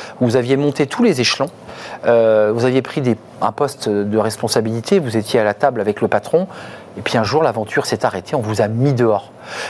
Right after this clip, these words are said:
Euh, et c'est, et c'est finalement ça.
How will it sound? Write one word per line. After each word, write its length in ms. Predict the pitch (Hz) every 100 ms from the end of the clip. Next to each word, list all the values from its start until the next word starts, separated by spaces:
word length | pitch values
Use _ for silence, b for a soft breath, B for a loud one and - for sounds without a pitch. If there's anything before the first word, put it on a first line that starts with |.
| B
Euh, 580 | 113 113 107 107 104 104 - -
et 80 |
c'est, 440 | 123 139 - - -
et 80 | 143
c'est 160 | - 151
finalement 340 | - 165 160
ça. 380 | - - 185